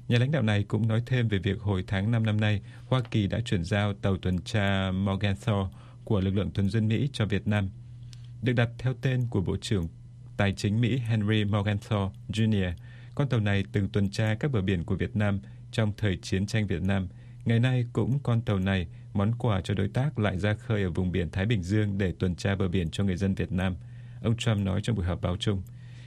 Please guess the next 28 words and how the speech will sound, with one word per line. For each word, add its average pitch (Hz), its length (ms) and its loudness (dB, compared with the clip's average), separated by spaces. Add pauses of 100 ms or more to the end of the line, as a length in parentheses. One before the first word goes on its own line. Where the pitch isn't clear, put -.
Trước 170 120 0
khi 151 80 0
ông 135 140 2
Trump 120 300 2
thăm 117 140 0
chính 113 120 -2
thức 151 140 0
Việt 98 160 0
Nam, 104 220 2 (360)
chi 127 140 2
nhánh 113 200 4
tại 117 140 2
Mỹ 98 300 4
của 107 140 2
tập 87 200 -2
đoàn 92 160 2
viễn 87 140 0
thông 110 140 0
quân 107 160 2
đội 92 160 0
Viettel 98 420 0 (400)
chi 127 160 2
khoảng 98 340 0
bốn 95 140 2
mươi 139 80 2
nghìn 110 160 2
đô 101 120 2
la, 101 280 2